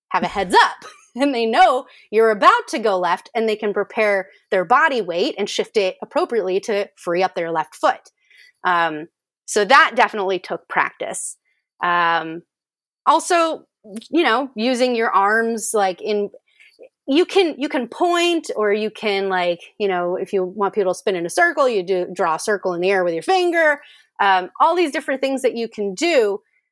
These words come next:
Um, some of them can actually be worked into the choreography. So, um,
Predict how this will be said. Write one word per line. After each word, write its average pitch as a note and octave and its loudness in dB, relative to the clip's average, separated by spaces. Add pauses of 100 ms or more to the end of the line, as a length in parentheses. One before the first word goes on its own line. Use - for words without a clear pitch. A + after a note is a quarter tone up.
(160)
Um, F#3 0 (880)
some D#4 2
of F4 2
them G#3+ 0 (240)
can A3+ -2
actually G#3+ 0
be G3+ -2
worked G3 -2
into G#3 -2
the F#3 -2
choreography. F3 -4 (340)
So, F3 0
um, D#3+ -2